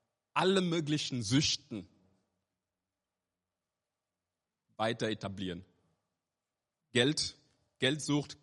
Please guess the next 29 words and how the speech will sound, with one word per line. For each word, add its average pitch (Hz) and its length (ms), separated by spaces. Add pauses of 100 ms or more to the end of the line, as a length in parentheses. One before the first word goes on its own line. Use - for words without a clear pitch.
(200)
Glücksspielsucht, 175 880 (920)
Drogen. 185 540 (920)
Bei 120 120
Drogen 175 340
ist 165 160
halt 147 220
der 123 80
Vorteil, 143 420
dass 123 200
man 123 220 (200)
physisch 180 720
erkennt, 131 440
dass 127 180
jemand 123 300
<laughs> 110 60
Drogen 131 280
nimmt, 123 260
wenn 120 100
er 107 100
schon 117 240
anfängt, 110 460
davon 101 320
zu - 140
viel 107 240
zu - 120
nehmen. 113 280 (480)
Bei 95 100
Pornos 120 460
nicht. - 320